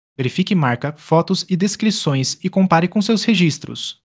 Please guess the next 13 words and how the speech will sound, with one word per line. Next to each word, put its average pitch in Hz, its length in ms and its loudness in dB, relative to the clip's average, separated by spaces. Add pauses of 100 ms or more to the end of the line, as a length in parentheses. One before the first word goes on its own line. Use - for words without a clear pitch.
(140)
Saiba 196 240 2
mais 180 200 2
sobre 156 260 -2
como 190 260 0
denunciar 180 560 2
e 196 80 4
como 208 180 0
lidar 156 300 2
com 180 140 -4
notificações 185 760 -2
extrajudiciais 165 880 0
de 165 80 2
marcas. 120 640 -4